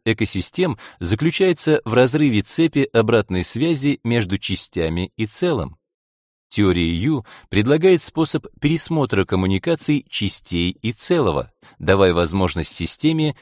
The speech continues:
почувствовать и увидеть себя. Когда это происходит,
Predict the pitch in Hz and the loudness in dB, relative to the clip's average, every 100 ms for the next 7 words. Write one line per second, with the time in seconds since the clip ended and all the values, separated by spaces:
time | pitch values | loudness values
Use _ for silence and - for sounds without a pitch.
0 | _ 143 147 165 156 - 147 143 - 101 | _ -2 -2 -2 -4 -2 -2 -4 -2 0
1 | 92 78 73 78 - - 131 113 67 _ | 0 -2 -4 -6 -4 -4 -2 -2 -4 _
2 | _ _ _ _ _ _ 90 82 82 82 | _ _ _ _ _ _ -4 0 0 0
3 | 82 85 - - 165 82 - | -2 -2 -2 -2 -2 -4 -8